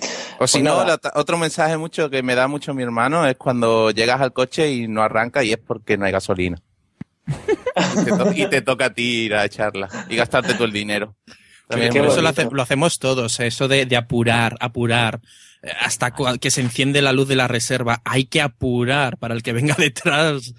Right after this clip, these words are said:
Speaker 1: Sí,
Speaker 3: le
Speaker 1: sí.
Speaker 3: llene el depósito, ¿eh? Son
Speaker 1: Pero tú
Speaker 3: indirectas.
Speaker 1: tú no has empujado mi coche en mitad de la autopista <laughs> en agosto a las cuatro de la tarde en Sevilla. Si te hubiera pasado eso, sabrías que eso ya no hay que hacerlo.
Speaker 3: No entendiste el mensaje, no hubo comunicación.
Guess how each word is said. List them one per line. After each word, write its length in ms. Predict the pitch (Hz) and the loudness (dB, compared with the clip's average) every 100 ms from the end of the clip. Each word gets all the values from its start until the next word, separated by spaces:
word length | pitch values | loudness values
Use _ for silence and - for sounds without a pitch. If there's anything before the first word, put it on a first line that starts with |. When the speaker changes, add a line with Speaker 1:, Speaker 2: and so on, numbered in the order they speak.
| - - - | -20 -20 -10
Speaker 1:
Sí, 140 | 151 135 | -2 2
Speaker 3:
le 80 | |
Speaker 1:
sí. 60 | 135 | 4
Speaker 3:
llene 180 | 131 143 | 4 2
el 60 | 127 | -2
depósito, 520 | 123 127 117 120 110 | -4 -6 -6 -6 -8
¿eh? 160 | 120 - - - | -8 -14 -20 -10
Son 160 | - | 0
Speaker 1:
Pero 120 | 165 165 | 2 4
tú 60 | |
Speaker 3:
indirectas. 680 | 135 139 - 113 117 120 - _ _ | 4 2 -2 -8 -12 -14 -20 _ _
Speaker 1:
tú 100 | 139 | -2
no 100 | 147 | 0
has 100 | 170 | 2
empujado 480 | 175 170 151 147 139 | 0 0 0 2 0
mi 100 | 139 | -2
coche 560 | - 143 151 - 131 131 | -2 0 0 0 2 2
en 80 | 120 | 2
mitad 280 | 117 120 120 | 0 2 2
de 80 | |
la 60 | 123 | 2
autopista 920 | 120 123 - 131 277 127 120 123 117 | -2 -4 -4 -6 0 2 4 4 4
<laughs> 60 | 117 | 2
en 100 | 117 | 0
agosto 800 | 110 147 196 - 131 120 131 - | 2 0 0 -2 0 0 -2 -6
a 140 | 123 | 0
las 180 | 127 139 | 0 0
cuatro 320 | - 131 147 | 0 0 2
de 100 | 135 | 2
la 140 | 127 113 | 2 2
tarde 260 | 120 139 | 2 2
en 60 | 123 | 0
Sevilla. 500 | - 107 110 92 92 _ _ _ _ - | -2 -2 -2 -4 -8 _ _ _ _ -8
Si 200 | 143 127 | -2 2
te 120 | 135 | 2
hubiera 220 | 160 226 | 2 2
pasado 360 | 202 240 214 202 | 0 0 2 2
eso, 280 | - 208 185 | 0 0 0
sabrías 400 | 180 156 208 - | 0 2 0 0
que 80 | 208 | -4
eso 120 | 208 | 0
ya 160 | 170 | 0
no 60 | 143 | 2
hay 80 | 127 | 0
que 80 | 120 | -2
hacerlo. 420 | - 113 98 101 _ _ _ - - | -2 -4 -4 -14 _ _ _ -20 -10
Speaker 3:
No 80 | 131 | -4
entendiste 420 | 170 208 208 - | 0 2 2 2
el 80 | 233 | 4
mensaje, 640 | 226 208 160 208 - 139 | 4 2 0 -2 -2 -4
no 120 | 131 151 | -2 -2
hubo 120 | 202 | 0
comunicación. 840 | 226 240 262 262 - 160 226 170 | -2 -2 0 -2 0 2 2 -2